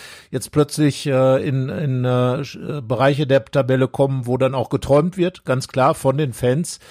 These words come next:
Äh, das, das hat man gerade auswärts jetzt immer wieder gehört. Da wurde vom Europapokal gesungen, auch in Heidenheim zuletzt. Und, äh,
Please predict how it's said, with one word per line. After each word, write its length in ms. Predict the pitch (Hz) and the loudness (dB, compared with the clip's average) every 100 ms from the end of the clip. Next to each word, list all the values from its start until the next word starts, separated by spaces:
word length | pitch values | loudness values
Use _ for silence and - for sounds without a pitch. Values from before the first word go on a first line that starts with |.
| - - - | -20 -20 -8
Äh, 400 | 110 131 127 123 | 0 2 2 2
das, 380 | 113 117 - - | 0 -4 -6 -6
das 180 | 110 | -4
hat 140 | 131 - | -4 -4
man 160 | 120 | -4
gerade 260 | 107 113 110 | 0 0 2
auswärts 440 | 117 127 131 117 | 2 0 0 -2
jetzt 180 | 123 101 | -4 -6
immer 260 | 127 131 117 | -4 -2 0
wieder 220 | 123 117 | 0 2
gehört. 420 | 107 113 131 131 | 4 6 6 4
Da 80 | 113 | 0
wurde 180 | 113 113 | 0 -2
vom 200 | 117 117 | -2 2
Europapokal 800 | 139 131 131 117 123 - 117 117 | 2 2 0 -2 -4 0 0 2
gesungen, 400 | 117 113 120 120 | -2 -2 -2 -2
auch 180 | 120 113 | -4 -4
in 160 | 113 | -2
Heidenheim 540 | 110 117 117 113 120 110 | 0 0 0 -2 -2 -4
zuletzt. 640 | - 113 123 - - - | -4 0 0 -2 -14 -10
Und, 440 | - 110 117 - | -4 -2 -2 -4
äh, 360 | 110 110 113 | -2 2 2